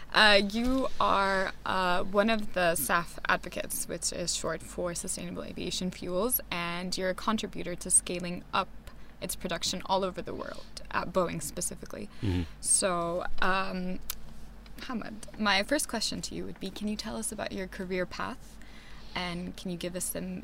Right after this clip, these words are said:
Speaker 1: details about engineering and the research projects you manage? How did you get there?
Speaker 2: Sure, yeah. So, um, so I studied chemical engineering when I was at university for my bachelor's.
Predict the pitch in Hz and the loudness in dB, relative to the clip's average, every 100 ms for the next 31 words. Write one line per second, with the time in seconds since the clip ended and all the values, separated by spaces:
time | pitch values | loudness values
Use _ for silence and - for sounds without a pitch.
0 | - 226 247 254 240 240 226 208 185 175 | -8 -6 -4 -4 -4 -4 -4 -2 -2 -2
1 | - - 185 170 180 208 277 269 247 240 | -4 -10 -8 -6 -4 -4 -2 -2 -2 -2
2 | 233 190 180 180 - 254 - 233 - - | -2 -4 -6 -6 -6 -6 -8 -10 -10 -8
3 | 214 220 208 - - 202 196 196 202 196 | -8 -8 -8 -8 -8 -6 -6 -6 -6 -6
4 | - 226 220 - - - - - - - | -6 -4 -6 -8 -10 -10 -10 -8 -10 -10
5 | - - - - 127 117 - 120 113 110 | -8 -6 -2 4 8 8 8 10 12 12
6 | 104 - - 135 135 123 - 117 107 104 | 10 6 10 12 12 10 10 10 12 10
7 | 107 - 117 - 127 - 156 147 - 131 | 6 6 6 8 8 10 10 8 8 6
8 | 135 117 104 107 104 95 92 101 98 95 | 6 6 8 8 10 8 6 6 6 4
9 | 98 107 95 101 101 107 - 92 101 101 | 4 4 4 6 4 4 0 2 4 6
10 | 92 107 - 101 92 | 8 6 8 8 8